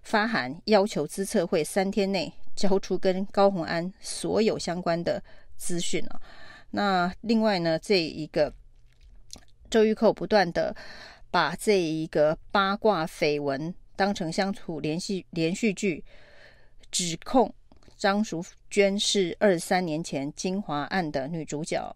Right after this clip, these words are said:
那现在呢，被这一个当事人要求要提出法律诉讼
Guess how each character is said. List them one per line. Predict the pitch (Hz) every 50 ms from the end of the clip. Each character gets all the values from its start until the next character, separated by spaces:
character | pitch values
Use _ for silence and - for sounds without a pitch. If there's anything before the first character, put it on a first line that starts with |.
| - - -
那 | - 190 180 170 170 - - - - - - -
现 | - - 247 233
在 | 220 226 214 202 190
呢， | 180 170 170 175
被 | - 208 196 175 165
这 | - - 202 180
一 | - - 170 165
个 | - 165
当 | - - 185 185 202
事 | - - 180
人 | 147 135 123 123 - - - - - -
要 | - 185 180 180
求 | 190 - - 143 151
要 | 175 165 160
提 | - - 143
出 | - - 165
法 | - - 139 117
律 | 160 165 165
诉 | - - 175 151
讼 | - - 170 139 123